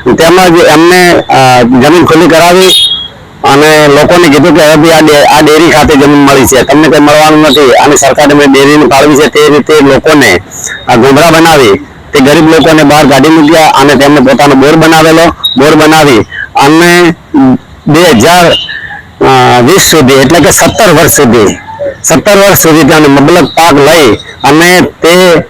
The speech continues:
કરોડો રૂપિયા કમાણા તેમાંથી. અને જ્યારે બે હજાર વીસમાં અમે એના અગાઉ, અ, વહીવટી તંત્રને તે મુખ્યમંત્રી સાહેબ સુધી રજૂઆતો કરતા, દાદા રજૂઆતો કરતા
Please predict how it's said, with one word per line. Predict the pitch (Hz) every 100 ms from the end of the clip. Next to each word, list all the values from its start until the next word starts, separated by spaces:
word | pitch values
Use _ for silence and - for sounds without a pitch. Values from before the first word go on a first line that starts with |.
| -
કરોડો | - 165 208 208
રૂપિયા | 175 160 160
કમાણા | 156 147 143
તેમાંથી. | 117 135 127 113 117 98 - - - - - -
અને | 135 156 170 165
જ્યારે | 139 147 170 156 120
બે | 135
હજાર | 165 143 165 151
વીસમાં | 147 156 170 170 160 - -
અમે | 139 156 170 175 165 - -
એના | 147 170
અગાઉ, | 160 143 170 95 - - - - - - -
અ, | 135 131 127 127 127
વહીવટી | 123 147 156 185 185
તંત્રને | 175 151 151 139 117 107 - - - - - -
તે | 160 170 165
મુખ્યમંત્રી | 147 139 131 180 180 156 156 190
સાહેબ | 175 170 165
સુધી | 151 143 147
રજૂઆતો | 139 151 175 160
કરતા, | 123 156 151
દાદા | 123 143 143 165
રજૂઆતો | 151 147 165 -
કરતા | - 156 - -